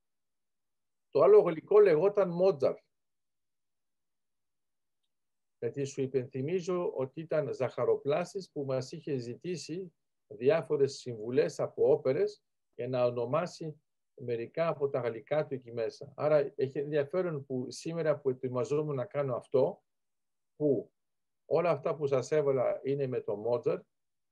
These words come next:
το γλυκό με τον Bocuse αναφέρεται σε αυτό και μπαίνω στο ζαχαροπλαστείο και βλέπω ζωντανά Μότζαρτ. Ε, εντάξει. Τώρα. Άρα,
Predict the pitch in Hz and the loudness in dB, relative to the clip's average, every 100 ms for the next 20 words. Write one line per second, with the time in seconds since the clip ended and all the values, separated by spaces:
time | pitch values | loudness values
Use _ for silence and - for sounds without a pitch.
0 | _ _ _ _ _ - 120 131 127 - | _ _ _ _ _ -4 0 0 0 0
1 | 170 160 139 127 131 123 127 127 156 147 | 4 4 4 0 -4 -2 -4 -4 -4 -2
2 | 127 120 120 110 147 143 131 - 104 - | -2 -2 -2 0 2 2 0 -6 -10 -6
3 | 175 208 _ _ _ 131 127 180 185 139 | -4 -6 _ _ _ -6 -2 -2 -2 -2
4 | 139 135 123 120 120 113 - 165 202 254 | -2 -2 0 -2 0 -4 -2 2 2 2
5 | _ _ _ _ - 120 175 156 143 143 | _ _ _ _ -4 -2 -2 0 0 0
6 | 127 156 156 160 151 143 135 92 - _ | 0 0 0 0 2 2 2 -2 -4 _
7 | _ _ _ _ _ _ _ - 202 185 | _ _ _ _ _ _ _ -10 -6 -2
8 | 120 - - - _ _ _ _ _ _ | -2 -2 -16 -20 _ _ _ _ _ _
9 | _ _ _ _ _ - 117 156 143 - | _ _ _ _ _ 0 2 2 -2 -12
10 | _ _ _ _ _ _ _ - 165 151 | _ _ _ _ _ _ _ 0 4 4
11 | 123 | 2